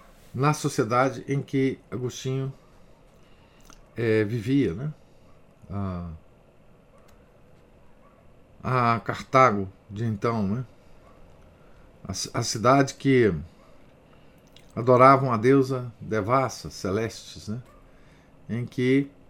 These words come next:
mesmo aqueles que mantinham o matrimônio dentro da tradição cristã, né? Cometia pecados,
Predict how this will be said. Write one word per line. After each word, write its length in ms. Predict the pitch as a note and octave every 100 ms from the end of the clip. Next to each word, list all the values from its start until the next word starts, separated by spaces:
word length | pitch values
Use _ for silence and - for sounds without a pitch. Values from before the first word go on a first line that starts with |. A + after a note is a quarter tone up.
| - - - - - - - - - - _ - - - - - - -
mesmo 320 | D3+ F#3 F#3
aqueles 400 | F3 E3+ E3+ -
que 100 | D#3
mantinham 540 | D3+ A#2+ - F#3 E3
o 40 | C3
matrimônio 840 | C#3 C#3+ B2+ A#2+ D#3 D3 G#2 D#2+ D#2+
dentro 720 | D2+ E2+ B2+ B2 A#2 G2+ D#2+ - - - _ _ - - - - - -
da 200 | G#2+ A#2
tradição 400 | B2+ A2+ - A2+
cristã, 440 | A2 - C#3 D#3
né? 160 | A#2+ C#3+ - - - - - - - - - - - _ -
Cometia 400 | C3+ C#3 - D#3+
pecados, 760 | D3+ C3+ C#3+ C#3+ B2 G#2 -